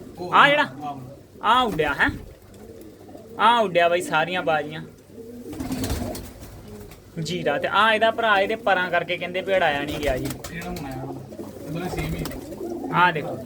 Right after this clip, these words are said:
Speaker 2: ਇੱਕ ਆਹ ਹੋਰ ਆ, ਕਿੰਨੇ ਜੀਰੇ, ਇਹ ਵੀ ਉਹਦਾ ਭਰਾ ਹੀ ਆ। ਇੱਕੋ ਭਰਾ ਕਈ ਵਾਰ ਖਰਾਬ ਹੋ ਜਾਂਦਾ ਇੱਕ ਅੱਧਾ, ਕਈ ਫਰਕ ਪੈ ਜਾਂਦੇ ਆ ਉਹਨਾਂ ਦੇ ਵਿੱਚ,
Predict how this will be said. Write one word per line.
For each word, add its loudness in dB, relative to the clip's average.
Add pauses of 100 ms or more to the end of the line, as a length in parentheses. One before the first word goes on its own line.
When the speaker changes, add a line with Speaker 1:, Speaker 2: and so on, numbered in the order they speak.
(160)
Speaker 2:
ਇੱਕ -2
ਆਹ 4
ਹੋਰ 2
ਆ, 6
ਕਿੰਨੇ 0
ਜੀਰੇ, -2
ਇਹ -2
ਵੀ 0
ਉਹਦਾ 6
ਭਰਾ 4
ਹੀ -2
ਆ। -4 (2000)
ਇੱਕੋ 4
ਭਰਾ 4
ਕਈ 0
ਵਾਰ 2 (280)
ਖਰਾਬ 2
ਹੋ 6
ਜਾਂਦਾ 4
ਇੱਕ 0
ਅੱਧਾ, 4 (120)
ਕਈ 0 (360)
ਫਰਕ 2
ਪੈ 4
ਜਾਂਦੇ 2
ਆ 6
ਉਹਨਾਂ 0
ਦੇ 0
ਵਿੱਚ, -2